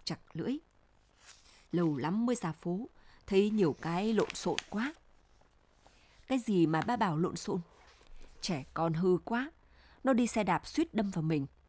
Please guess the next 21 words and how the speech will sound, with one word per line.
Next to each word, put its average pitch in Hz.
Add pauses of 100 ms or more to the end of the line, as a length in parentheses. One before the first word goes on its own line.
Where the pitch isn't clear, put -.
(160)
còn 175
quát -
mình." 165 (1600)
"Bố 180
già 180
về 175
mổ 175
gà 165
ăn 220
mừng 175
đi 226
nhé." 269 (1200)
"Hàng 147
quán 175 (120)
ăn 196
uống 185
xa 180
phí 208
cũng 220
lắm 208
quá." 240